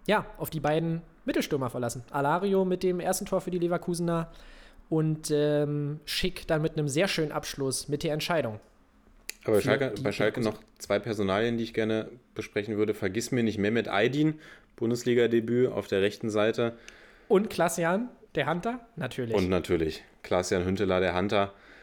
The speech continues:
Speaker 2: der wirklich ein Aktivposten war. Man muss es, man muss es so sagen, in, in einer Schalker Mannschaft war Klaas-Jan Huntelaar als siebenunddreißigjähriger Stürmer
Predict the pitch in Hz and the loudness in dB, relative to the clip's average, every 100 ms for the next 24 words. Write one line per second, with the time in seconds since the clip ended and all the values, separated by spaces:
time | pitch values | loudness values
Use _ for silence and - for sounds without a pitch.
0 | - - 95 95 110 117 113 107 123 - | -20 -2 2 4 4 2 0 0 -6 -4
1 | 98 - 85 80 82 87 92 120 139 123 | -4 -4 -2 0 2 2 2 2 2 0
2 | - - - 104 98 127 135 120 113 101 | -4 -16 -6 0 2 2 2 0 2 4
3 | 101 95 92 98 104 107 101 101 101 110 | 4 2 -2 -2 -2 -2 0 0 0 0
4 | 123 131 117 101 113 120 113 113 - _ | 0 0 0 0 0 0 0 -4 -18 _
5 | - - - - _ _ - 98 92 95 | -20 -20 -20 -20 _ _ -6 0 2 4
6 | 95 98 - _ - - - - - 101 | 2 0 -10 _ -20 -20 -20 -8 0 0
7 | 113 120 104 107 110 104 101 98 - - | 2 0 0 0 2 2 2 2 -4 -20
8 | - - - - - _ _ - 90 92 | -20 -20 -20 -20 -20 _ _ 0 2 2
9 | - - - _ 98 113 127 113 98 95 | -4 -12 -18 _ -4 0 2 2 2 2
10 | 104 95 98 95 95 90 - 95 95 95 | 0 -2 2 2 2 0 2 2 4 2